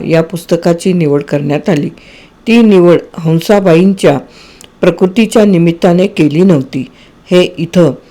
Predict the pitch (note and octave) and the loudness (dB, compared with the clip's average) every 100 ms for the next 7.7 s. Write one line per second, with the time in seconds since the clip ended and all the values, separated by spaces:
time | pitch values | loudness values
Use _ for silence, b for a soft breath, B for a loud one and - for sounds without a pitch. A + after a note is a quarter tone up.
0 | b b b - F#3 F3 E3 F#3 G3+ G3+ | b b b -6 0 0 2 0 0 -2
1 | D#3 C#3 C3+ C3+ - E3+ B2+ - - - | -2 -2 -4 -4 -2 -2 -4 -8 -10 -12
2 | B B B B _ F#3 E3+ F3 D#3 G3+ | B B B B _ -4 0 0 -2 -6
3 | _ _ - - F#3+ G#3 B3+ - F#3+ D#3 | _ _ -8 0 2 2 -2 0 0 2
4 | D#3+ E3 E3+ F3 E3+ D#3+ C3 - b b | 2 0 0 -2 0 -2 -2 -6 b b
5 | b - F3 F#3+ G#3+ A3+ A3+ E3+ E3+ E3+ | b -4 2 2 2 -2 0 2 2 2
6 | D#3+ F3 F#3 D3 - - - - D3 D3+ | 2 2 2 0 -4 -12 -8 -2 -2 0
7 | F#3 - - D3+ - C#3 | 0 0 0 -2 0 -2